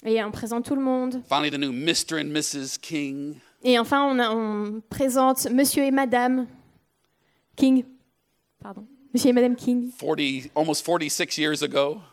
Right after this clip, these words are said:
Speaker 1: Il y a quarante-six ans, c'était, c'était nous.
Speaker 2: Praise the Lord.
Speaker 1: Merci Seigneur.
Speaker 2: But then there's a very special part of our custom.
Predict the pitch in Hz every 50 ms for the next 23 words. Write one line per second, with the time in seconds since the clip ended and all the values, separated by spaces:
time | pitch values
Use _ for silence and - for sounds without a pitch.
0 | _ - 233 262 254 247 240 240 - - - 277 285 302 285 - - 311 277 277
1 | 269 277 - 330 320 - 262 254 254 247 240 233 - - 254 - 269 262 262 262
2 | 262 311 - - _ _ _ _ _ _ _ _ _ _ 107 101 101 92 101 95
3 | 98 95 101 - _ _ _ _ _ _ _ _ _ _ - 220 220 - 247 233
4 | - 233 226 220 208 208 226 220 - - _ _ _ _ _ _ _ _ _ _
5 | _ _ _ - 160 - 247 262 277 277 240 - 160 - - - 117 185 214 214
6 | 202 - - - 190 180 - - 151 - - - 147 139 131 131 123 - - 143
7 | 127 - - - 165